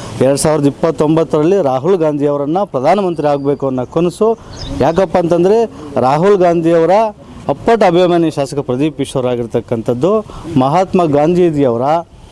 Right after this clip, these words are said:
ತತ್ವ ಸಿದ್ಧಾಂತಗಳನ್ನು ಶಾಸಕ ಪ್ರದೀಪ್ ಈಶ್ವರನ್ನು ರೂಢಿಸಿಕೊಳ್ಳುವುದರಿಂದ ಅವರು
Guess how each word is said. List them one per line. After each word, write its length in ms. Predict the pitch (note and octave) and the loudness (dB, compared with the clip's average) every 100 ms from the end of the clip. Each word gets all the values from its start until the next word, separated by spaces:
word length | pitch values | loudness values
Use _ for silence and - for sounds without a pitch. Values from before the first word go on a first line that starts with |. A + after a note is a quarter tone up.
| - - - - | -18 -14 -8 -2
ತತ್ವ 260 | D3+ - G#3+ - | -2 0 0 0
ಸಿದ್ಧಾಂತಗಳನ್ನು 720 | D3+ G3+ G#3 F#3+ E3+ D#3+ D#3+ D3 C#3+ | 2 2 2 2 2 2 2 0 -4
ಶಾಸಕ 200 | C3+ C3 | -6 -6
ಪ್ರದೀಪ್ 300 | B2+ C3+ C#3 C#3 | -4 -2 -2 -4
ಈಶ್ವರನ್ನು 340 | C3+ B2 A2+ | -4 -4 -2
ರೂಢಿಸಿಕೊಳ್ಳುವುದರಿಂದ 760 | C#3 D3 - B2 B2 A#2 A#2+ C#3+ G3 G3 - - - - - - | -2 -4 -4 -2 -2 -2 0 0 0 -4 -12 -18 -16 -14 -8 -2
ಅವರು 140 | B2+ | 2